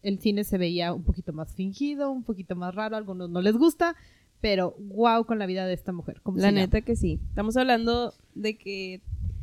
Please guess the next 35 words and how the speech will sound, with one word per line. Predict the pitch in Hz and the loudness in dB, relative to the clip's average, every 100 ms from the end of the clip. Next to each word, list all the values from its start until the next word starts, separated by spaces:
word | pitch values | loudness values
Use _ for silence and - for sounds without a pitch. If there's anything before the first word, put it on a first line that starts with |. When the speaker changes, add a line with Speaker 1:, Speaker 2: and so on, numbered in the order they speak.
| - | -6
Speaker 2:
es | - 202 214 | 0 4 4
esta | 214 226 | 4 4
época | 214 214 - 220 | 4 8 6 6
de | 214 | 2
gloria | 202 202 202 | 4 2 2
entre | 208 208 190 | -2 -6 -6
los | 190 185 - | -4 -2 -2
cuarentas | - 185 196 214 240 247 | -2 0 0 2 2 4
a | 240 196 180 | 2 2 2
los | 175 180 190 | 0 0 -2
ochentas. | 175 240 285 320 427 - - | 6 8 8 6 2 0 -2
Speaker 1:
Más | 180 165 | -2 2
o | 170 | 0
menos. | 120 240 - - - 190 | 0 -2 -4 -6 -4 -2
Speaker 2:
Este, | 185 180 - 170 165 151 156 - - | -2 -6 -12 -12 -10 -10 -8 -6 -4
donde | 190 196 185 | -2 -2 -2
todo | 226 247 | 4 6
era | 262 | 6
muy | 247 240 | 4 0
exagerado, | 233 247 240 277 233 | 4 8 10 10 8
como | 240 240 | 4 0
histo-, | 220 - - 214 208 | -2 -4 2 2 6
súper, | - 440 294 214 - - | 8 10 10 4 2 -6
súper | - 330 269 233 | -2 0 2 0
exagerado. | 226 226 214 208 254 311 | 0 0 0 0 4 8
Speaker 1:
Todo | 311 | 8
era | 285 | 8
súper | 262 226 240 | 6 8 8
dramático. | 226 226 202 196 - 170 - - - - - _ | 8 6 6 2 2 -2 -2 -4 -6 -14 -20 _
Speaker 2:
Entonces | - 233 302 330 | 2 8 8 8
Speaker 1:
Bueno. | 339 330 | 6 6
Speaker 2:
tenemos | 311 339 - | 6 4 6
a | 247 247 | 8 8
Elizabeth | 240 294 320 320 262 | 8 8 10 8 6
Rosamund, | 254 269 285 269 269 294 311 | 4 4 4 0 -4 -2 -4